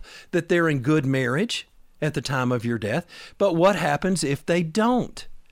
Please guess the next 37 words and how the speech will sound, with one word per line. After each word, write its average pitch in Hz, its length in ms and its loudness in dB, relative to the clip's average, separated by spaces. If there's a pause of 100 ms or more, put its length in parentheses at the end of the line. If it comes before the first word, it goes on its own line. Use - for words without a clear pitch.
(540)
And 175 220 4
one 269 160 6
of 311 80 2
my 175 180 2
siblings 147 640 0 (320)
was 160 160 0
legally 190 420 2
separated 165 680 0
from 180 160 0
his 175 160 -2
wife 220 400 -2
when 160 120 2
my 165 200 0
dad 220 260 -2
died. 85 300 -12 (920)
But 170 160 0
because 202 600 0
he 220 240 0
left 202 460 2
that 185 200 0
inheritance 175 800 -2 (760)
to - 140 -4
all 233 340 6
of 170 100 2
us 160 240 2
through 185 320 2
a 156 60 4
trust, 214 600 -2 (1400)
my 175 160 2
sibling 196 540 0
was 170 200 0
able 185 260 2
to 147 120 0
keep - 340 0
it 185 100 2
in 147 160 2
trust, 131 460 -2